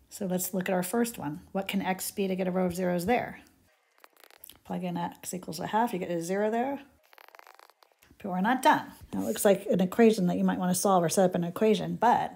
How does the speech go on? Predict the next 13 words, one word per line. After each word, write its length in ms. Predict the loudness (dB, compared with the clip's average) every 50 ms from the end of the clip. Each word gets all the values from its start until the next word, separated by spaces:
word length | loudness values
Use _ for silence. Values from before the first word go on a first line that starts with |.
| -14 -20 _ _ -6
let's 480 | -4 -4 -4 -2 -4 -8 -10 -10 -12 -14 _ -8
just 680 | -4 -4 -4 -4 -4 -8 -8 -10 -10 -10 -12 -14 -16 -14 -4
row 100 | 0 2
reduce, 460 | 2 2 0 -2 -4 -10 -10 -14 -14 -16 _ _ _ _ _ _ _ _ _ _ _ -20 -10
okay? 240 | -8 -6 -6 -6 -8 -12 _ _ _ -20 _ _ _ _ _ _ _ _ _ -16
So 260 | -4 -2 0 0 2
let's 240 | 0 0 -2 -2 -4
follow 560 | 0 2 2 2 4 2 2 0 -2 -6 -12 -20 _ _ _ -12
the 420 | -6 0 2 2 4 4 2 2 4
algorithm. 600 | 4 4 4 4 2 -4 -4 -4 -6 -8 -10 -12 -16 _ _ _ -20 _ _ -8 -4
We 40 | -2
want 220 | 0 0 0 0
a 160 | -2 -2 -4